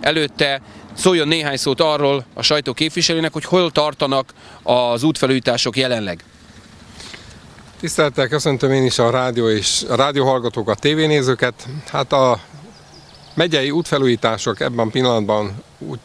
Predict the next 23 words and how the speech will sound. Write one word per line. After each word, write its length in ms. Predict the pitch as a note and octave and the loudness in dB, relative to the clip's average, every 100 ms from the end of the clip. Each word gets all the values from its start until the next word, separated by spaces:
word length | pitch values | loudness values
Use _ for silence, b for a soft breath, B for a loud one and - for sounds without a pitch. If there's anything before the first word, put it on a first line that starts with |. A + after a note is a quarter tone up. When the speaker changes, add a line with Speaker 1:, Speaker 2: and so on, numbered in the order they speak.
| - | -2
Speaker 2:
ott 280 | E3+ - | -2 0
állnak, 360 | C3 G#2 A#2+ C#3+ | 0 0 -2 -2
hogy 140 | C3 | -2
a 80 | A#2 | 2
harmincegyes 760 | A#2+ D#3+ C3 G2+ B2 G#2+ G#2 - | 2 2 0 0 -2 0 -2 -2
út 180 | B2+ - - C#3 | -6 -6 -14 -2
teljes 380 | C#3+ C#3 A2 | 0 0 -2
megyei 320 | - A#2 G#2 G2 | -2 -2 0 -2
szakaszát 680 | - G2+ G2 G2 F2+ - - B B B B B - | -4 -4 -4 -2 -4 -6 -20 B B B B B 0
készre 340 | C3+ C#3 C3 | 2 2 0
jelentette 500 | A#2 A2+ G2+ G2+ G2 | 0 0 -2 -4 -4
a 40 | |
kivitelező, 680 | F#2+ G#2 G2+ A2+ A2 A2 C#3 | -4 -2 -2 0 0 0 0
ami 200 | C3+ A#2 | 0 0
azt 180 | C3 - | 0 0
jelenti, 320 | A#2 A#2+ G#2+ | 0 -2 0
hogy 120 | A2+ | -2
tizenegy 460 | - C#3+ B2 A#2 G2+ | 0 0 0 0 -2
és 140 | G2+ | -4
fél 200 | - A#2+ | 0 -2
tonnás 360 | A2 G#2+ G2 F2+ | 0 -2 -2 -4
tengelyterhelésre 1040 | - A2 G2 F2+ A2+ G2+ F#2+ F#2+ F#2 - | -4 -4 -2 -4 -2 -2 -4 -4 -4 -2
alkalmas 800 | F#2 G2+ G#2 G#2+ F2+ F2+ A2+ - | 0 0 0 -2 -2 -2 -4 -4